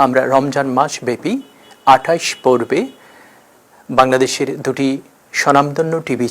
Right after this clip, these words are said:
চ্যানেল, এশিয়ান টিভিতে প্রতি রমজানে সকাল দশটা থেকে সাড়ে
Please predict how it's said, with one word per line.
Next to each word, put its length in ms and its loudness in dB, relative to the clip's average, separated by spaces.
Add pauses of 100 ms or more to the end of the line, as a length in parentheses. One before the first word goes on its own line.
চ্যানেল, 300 -4 (920)
এশিয়ান 380 0
টিভিতে 340 -4 (420)
প্রতি 260 6
রমজানে 460 0 (460)
সকাল 420 0 (460)
দশটা 480 4
থেকে 220 -4
সাড়ে 200 2